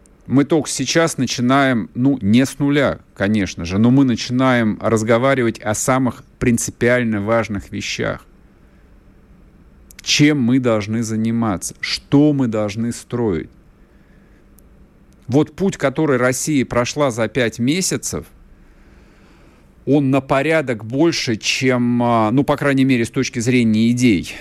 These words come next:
чем, а, все то, что мы обсуждали до этого тридцать лет.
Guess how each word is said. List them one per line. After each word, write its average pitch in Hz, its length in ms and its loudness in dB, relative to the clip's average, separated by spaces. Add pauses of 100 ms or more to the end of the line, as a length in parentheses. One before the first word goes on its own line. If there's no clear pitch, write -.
(440)
чем, 117 480 2
а, 113 120 2
все 127 260 0
то, 143 320 0
что 113 540 -2
мы 117 200 2
обсуждали 110 540 0
до 101 140 0
этого 107 340 0
тридцать 104 400 -6
лет. 98 240 -2